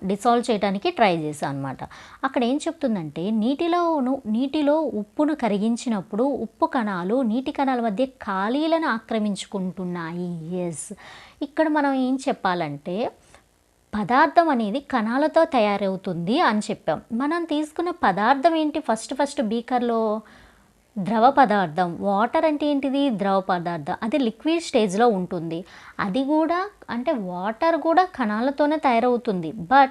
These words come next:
ఆ కణాల మధ్య గ్యాప్ అనేది ఖచ్చితంగా ఉంటుంది. మనకు already తెలుసు లిక్విడ్స్ మధ్య గ్యాప్ అంటే కణానికి కణానికి మధ్య దూరం అనేది సాలిడ్స్తో కంపేర్ చేస్తే కొంచెం ఎక్కువ దూరం ఉంటుంది, అవునా? గ్యాసెస్కి లిక్విడ్స్తో కంపేర్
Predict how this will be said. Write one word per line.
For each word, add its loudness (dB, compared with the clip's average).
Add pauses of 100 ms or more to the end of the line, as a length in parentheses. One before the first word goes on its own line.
(100)
ఆ -2 (120)
కణాల 2
మధ్య 2 (440)
గ్యాప్ 2
అనేది 2
ఖచ్చితంగా 2
ఉంటుంది. -2 (380)
మనకు 2 (100)
already 2
తెలుసు 0
లిక్విడ్స్ 0
మధ్య 6
గ్యాప్ 0 (420)
అంటే -2
కణానికి -2
కణానికి -2
మధ్య -2
దూరం 0
అనేది -2 (280)
సాలిడ్స్తో 4
కంపేర్ 2
చేస్తే 0
కొంచెం -2 (380)
ఎక్కువ 2
దూరం 4
ఉంటుంది, -6
అవునా? 0
గ్యాసెస్కి 0 (320)
లిక్విడ్స్తో -2
కంపేర్ 0